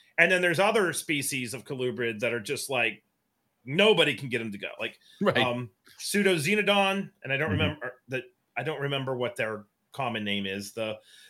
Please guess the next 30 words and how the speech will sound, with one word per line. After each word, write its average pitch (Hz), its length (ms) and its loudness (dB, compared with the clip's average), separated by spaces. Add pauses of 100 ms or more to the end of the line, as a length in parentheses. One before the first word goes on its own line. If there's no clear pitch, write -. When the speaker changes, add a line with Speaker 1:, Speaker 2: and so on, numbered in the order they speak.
Speaker 1:
they 180 140 8
look 196 380 2
like 170 360 2
false 151 400 0
water 143 240 2
cobras, 120 460 -2
and 117 100 -8
they're 107 80 -4
from 110 160 -8
China, 95 400 -4 (360)
but 110 180 -10
they're 113 120 4
Speaker 2:
Okay. 98 40 0
Speaker 1:
not, 110 280 4 (180)
you 123 100 -6
know, 90 60 -8
Speaker 2:
Yeah. 82 200 0 (160)
Speaker 1:
that's 165 240 4
a, 151 120 -4 (220)
that's 170 200 0
a 175 60 -4
genus 143 400 -4
of - 60 -12
snake 123 500 -6
that's - 460 -6 (180)
a, 110 60 -16 (240)
a 131 60 -8
colubroid. 135 800 0 (320)
Speaker 2:
Mm. 214 240 -8
Speaker 1:
Um, 127 320 -2